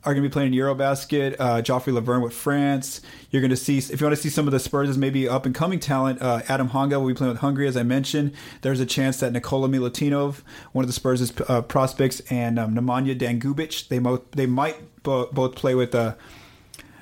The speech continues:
with, uh, Serbia if they get selected for that, for they make the final roster squad for that, for that team. And again, just continue to check out project spurs dot com. We'll be having some more analysis as, uh, the preseason gets kicked off here pretty soon. Um,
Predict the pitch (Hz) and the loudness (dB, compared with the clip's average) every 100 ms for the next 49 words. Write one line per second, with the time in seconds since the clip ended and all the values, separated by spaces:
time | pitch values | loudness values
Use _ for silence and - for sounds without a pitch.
0 | - 135 127 123 117 165 170 151 131 139 | -6 -4 0 0 0 0 0 0 0 0
1 | 139 131 127 139 131 135 135 120 113 - | 0 0 -2 -2 -2 -2 0 0 0 -2
2 | 127 120 123 117 127 120 123 127 - 139 | 0 2 0 0 0 2 2 0 0 -2
3 | 143 139 151 143 139 - - - - - | 0 0 2 2 2 -2 -16 -20 -20 -6
4 | 139 143 139 - 170 185 180 143 139 139 | -2 0 -2 -2 0 0 0 0 0 0
5 | 147 139 131 143 135 147 143 - 151 135 | 0 0 -2 -4 -2 0 0 0 0 0
6 | 135 143 131 - 139 135 123 139 139 131 | 0 0 0 -2 0 0 0 0 0 0
7 | 131 131 131 - 131 127 127 127 127 139 | 0 0 0 0 0 2 2 2 0 -2
8 | 131 123 120 120 113 113 - 143 139 135 | 0 0 0 -2 -4 -4 -2 -2 -2 -2
9 | 127 127 - 135 127 127 139 127 127 120 | 0 -2 -2 0 0 2 2 2 0 0
10 | 143 139 139 139 - - - - - 127 | 2 2 2 0 -8 -18 -18 -8 -2 2
11 | 117 117 113 | 2 0 -4